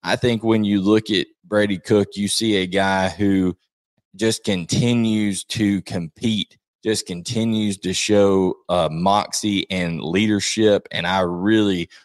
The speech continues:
really like this move by Eli Drinkwitz. I think the, the players believe in Brady Cook, um, and he's just a guy that came out and had a, a good opening game, seventeen of twenty-one,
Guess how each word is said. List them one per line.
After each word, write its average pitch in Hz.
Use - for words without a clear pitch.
really 101
like 92
this 95
move 98
by 87
Eli 101
Drinkwitz. 95
I 92
think 98
the, 85
the 80
players 104
believe 92
in 107
Brady 107
Cook, 120
um, 85
and 87
he's 107
just 107
a 98
guy 98
that 82
came 120
out 113
and 95
had 104
a, 95
a 101
good 101
opening 104
game, 101
seventeen 110
of 85
twenty-one, 104